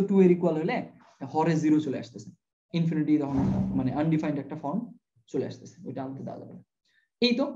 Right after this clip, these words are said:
তার মানে আমরা বেসিকটা বুঝে গেছি যে just চোখ কান খোলা রেখে basic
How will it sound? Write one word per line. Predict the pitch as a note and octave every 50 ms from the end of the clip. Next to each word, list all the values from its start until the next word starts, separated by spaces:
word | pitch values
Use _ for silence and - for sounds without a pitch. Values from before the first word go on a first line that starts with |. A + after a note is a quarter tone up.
| - - _ _ _ -
তার | A#3 A#3+
মানে | C4+ C#4 A#3+
আমরা | G3+ G#3+ A3 F#3+
বেসিকটা | F3+ F3+ - F#3 F3+ G#3 F#3
বুঝে | F3 E3 E3 D#3
গেছি | E3 D#3+ - C4+ - - - _ _ - -
যে | C#3+ C#3+
just | F3 C4 - - - - - _ _
চোখ | - F3 - -
কান | G3 G3 F#3+ F3+
খোলা | F3+ F3+ F3 F3
রেখে | F3+ G3+ C4 - - - - - - D3
basic | D3 C#3+ - E3+